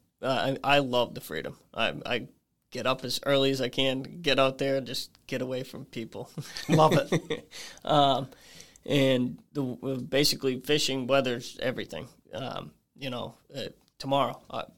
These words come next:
Speaker 1: it's a light east wind that nobody else in the world is gonna even notice. I can't go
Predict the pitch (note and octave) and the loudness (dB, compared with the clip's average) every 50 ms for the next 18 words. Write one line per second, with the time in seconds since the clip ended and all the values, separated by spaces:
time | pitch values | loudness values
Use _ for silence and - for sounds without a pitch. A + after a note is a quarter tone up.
0 | _ _ _ - - - - - C3 A2+ - - _ _ _ _ C3 C#3 C#3 C3+ | _ _ _ -14 -12 -12 -10 -10 -10 -10 -12 -14 _ _ _ _ -18 -10 -6 -4
1 | C3 C3+ C3 - - C#3 C3+ C#3+ - - C#3 C3 C3+ C3+ C#3 D3 D3+ D#3 D#3 - | -4 -4 -4 -6 -8 -4 -2 -2 -2 -4 -4 -2 0 2 2 2 0 -2 -6 -6
2 | - B2+ - - - - _ _ D3+ C#3 C#3 C#3 C#3 C3+ C#3 C#3+ C#3 C3+ C#3 C#3 | -6 -6 -6 -6 -8 -20 _ _ -18 -10 -4 -2 0 0 0 0 0 0 -2 -2
3 | C3+ C#3 - _ _ - C#3 C3 C3+ - - C3+ B2+ B2 B2 B2 C3+ C#3+ C#3+ C#3+ | -4 -6 -12 _ _ -6 -4 -4 -4 -4 -4 -4 -4 -2 0 2 2 0 0 -2
4 | - - D3 C#3 C3+ C3 C3+ - - C3+ C#3 C3 C3+ B2+ B2+ B2 B2+ C3+ C#3+ D#3 | -6 -2 -2 -2 0 -2 -4 -4 -4 -6 -4 -4 -4 -2 0 2 2 2 2 0
5 | D3+ - - - G#2 A#2+ C#3 - - C3 A#2+ - - A2 A#2+ A#2 - | -2 -2 -4 -4 -4 -4 -4 -4 -6 -6 -6 -6 -6 -8 -8 -8 -10